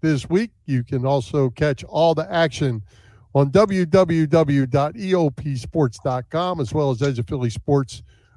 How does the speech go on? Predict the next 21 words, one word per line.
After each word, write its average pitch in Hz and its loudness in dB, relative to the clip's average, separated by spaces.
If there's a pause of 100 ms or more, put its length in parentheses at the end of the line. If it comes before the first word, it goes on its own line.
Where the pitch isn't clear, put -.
on 123 0
YouTube. 233 0 (300)
You 127 -4
can 131 -4
find 135 -2
our 233 2
show, 208 0
Philly 165 -4
Press 160 -2
Box 147 0
Radio, 143 2 (140)
on 131 -2
our 151 0
YouTube 139 -2
channel 143 -4
as 113 -6
well. 160 0 (400)
We 196 4
need 220 0
likes, 160 2
Chet. 143 0